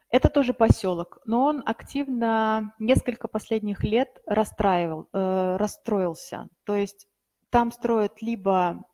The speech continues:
м, гостевые, как раз небольшие отельчики уровня две-три звезды,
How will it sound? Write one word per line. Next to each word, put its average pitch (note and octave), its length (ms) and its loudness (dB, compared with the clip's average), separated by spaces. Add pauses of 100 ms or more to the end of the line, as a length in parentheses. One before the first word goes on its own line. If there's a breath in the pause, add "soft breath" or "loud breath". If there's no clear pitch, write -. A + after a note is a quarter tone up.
(320)
м, G3+ 300 -8
гостевые, G#3 880 0
как - 160 -10
раз - 400 -4
небольшие G3+ 480 -2
отельчики F#3 640 -6
уровня F#3 460 -4
две-три F#3 560 -2
звезды, G3 540 -2